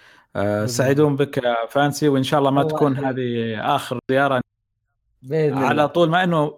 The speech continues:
Speaker 1: بنجي مستمرة مع ديستني، إحنا مستمرين بالتحليل و-، والضيوف.
Speaker 3: إن شاء الله تكون
Speaker 1: كلمة،
Speaker 3: مرات مستقبلية بإذن الله.
Speaker 1: كلمة لك أخيرة لو عندك شيء. أبو
Speaker 3: الله
Speaker 1: خميس.
Speaker 3: يعطيكم العافية شباب، ما قصرتوا بإذن الله. يعني،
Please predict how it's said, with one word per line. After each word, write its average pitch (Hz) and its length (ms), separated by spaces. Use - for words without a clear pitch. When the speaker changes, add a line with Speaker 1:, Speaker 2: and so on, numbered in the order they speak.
Speaker 1:
بنجي 143 560
مستمرة 139 580
مع 127 200
ديستني، 147 360
إحنا 135 200
مستمرين 131 880
بالتحليل 120 720
و-، 110 480
والضيوف. 123 580
Speaker 3:
إن 147 120
شاء 160 180
الله 147 120
تكون - 120
Speaker 1:
كلمة، 143 140
Speaker 3:
مرات 131 140
مستقبلية 131 600
بإذن 113 220
الله. 160 200
Speaker 1:
كلمة 139 220
لك 131 180
أخيرة 131 380
لو 120 140
عندك 117 300
شيء. 120 260
أبو - 160
Speaker 3:
الله 127 120
Speaker 1:
خميس. 147 240
Speaker 3:
يعطيكم 165 160
العافية 160 260
شباب، 156 320
ما 160 80
قصرتوا 156 460
بإذن 160 260
الله. 175 180
يعني، 156 480